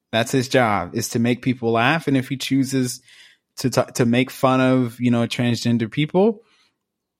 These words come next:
that's his prerogative 'cause he's a comedian. He, it's not mean-spirited. It's not meant to, you know, tell other, you know, tell people in the audience, "You shouldn't like trans people because X, Y, and Z." That's not what he's saying. And he's never said that. And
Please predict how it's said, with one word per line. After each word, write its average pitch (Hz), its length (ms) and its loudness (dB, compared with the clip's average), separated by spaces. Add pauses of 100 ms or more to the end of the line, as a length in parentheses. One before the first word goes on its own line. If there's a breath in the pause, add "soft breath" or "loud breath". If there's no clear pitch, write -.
that's 123 560 0
his 135 180 0
prerogative 151 580 0
'cause 117 160 -2
he's 127 200 -2
a 131 60 -4
comedian. 147 540 0
He, 101 220 -6
it's 131 220 -2
not 135 280 4
mean-spirited. 139 960 2
It's - 240 -10
not 143 300 0
meant 131 240 -2
to, 120 360 -4 (920 soft breath)
you 135 120 4
know, 117 220 2
tell 147 460 2
other, 127 360 2
you 151 120 -4
know, 127 160 2
tell 147 280 2
people 131 260 2
in 123 60 2
the 123 120 0
audience, 120 480 0
"You 139 120 2
shouldn't 127 340 0
like 123 260 0
trans 143 280 0
people 117 300 -2
because 113 320 -4
X, 120 260 -4
Y, 110 180 -2
and 104 140 -4
Z." 127 200 -2
That's 107 240 -6
not 113 220 -4
what 107 140 -6
he's 101 160 -10
saying. 113 460 -4 (440 soft breath)
And 139 80 4
he's 135 180 2
never 180 240 4
said 120 300 0
that. 101 340 0
And 113 340 0